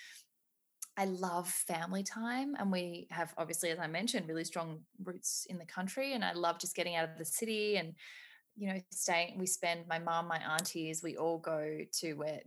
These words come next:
the town where they grew up in country Victoria, and just, like, wear no shoes and read books and wander through the gardens and, you know, just, like, enjoy nature. I love just being really, uh,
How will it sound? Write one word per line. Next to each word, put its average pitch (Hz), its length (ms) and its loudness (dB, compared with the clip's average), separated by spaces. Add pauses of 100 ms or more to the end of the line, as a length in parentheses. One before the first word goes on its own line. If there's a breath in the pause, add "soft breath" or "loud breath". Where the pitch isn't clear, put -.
the 180 80 -8
town 160 300 -4
where 165 100 -2
they 160 120 0
grew 156 240 0
up 143 260 0
in 165 140 -8
country 170 340 -12
Victoria, 160 720 -2
and 165 100 -8
just, 165 240 -2
like, 160 280 -4
wear 160 260 -4 (100)
no 165 220 -6
shoes 160 640 -2
and 151 280 -4
read 160 240 -4
books 147 580 0
and 156 420 -2 (520 loud breath)
wander 190 300 6
through 170 600 0 (460)
the 185 60 -4
gardens 165 760 4
and, 165 340 -6
you 226 100 0
know, 202 220 2
just, 226 340 0
like, 214 180 0
enjoy 190 360 2
nature. 165 520 0 (120)
I 160 140 0
love 170 480 0
just - 400 -2 (840 loud breath)
being 190 320 8
really, 160 600 2 (1300)
uh, 247 60 4